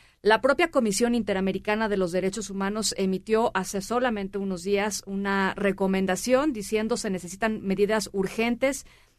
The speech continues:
para, eh, reparar el daño a estas personas, el derecho a la salud, el derecho a la vida, eh, el derecho a una, una vida,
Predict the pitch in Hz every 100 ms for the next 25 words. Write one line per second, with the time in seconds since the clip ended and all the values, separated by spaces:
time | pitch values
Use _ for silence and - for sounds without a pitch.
0 | _ - 220 226 254 - 190 185 190 202
1 | 202 196 240 240 202 202 208 196 190 196
2 | 208 - 170 190 190 208 196 170 180 180
3 | 208 214 180 - 156 208 240 202 170 180
4 | 185 190 165 160 208 214 214 208 - -
5 | - - 185 180 175 175 170 175 185 208
6 | 208 202 185 160 196 202 185 180 185 196
7 | 202 185